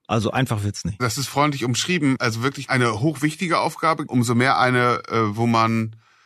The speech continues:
Speaker 2: die beste Frau, den besten Mann draufsetzen sollte. Lass uns kurz schauen, wer diese Aufgabe hat. Du hast den Namen schon genannt, Thomas Schäfer. Das ist Chef der Marke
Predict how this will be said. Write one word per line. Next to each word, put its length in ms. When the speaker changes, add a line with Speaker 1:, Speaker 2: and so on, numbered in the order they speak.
Speaker 2:
die 80
beste 300
Frau, 200
den 160
besten 300
Mann 260
draufsetzen 600
sollte. 260
Lass 180
uns 140
kurz 200
schauen, 500
wer 160
diese 260
Aufgabe 580
hat. 200
Du 40
hast 100
den 100
Namen 180
schon 140
genannt, 300
Thomas 260
Schäfer. 460
Das 180
ist 80
Chef 240
der 100
Marke 540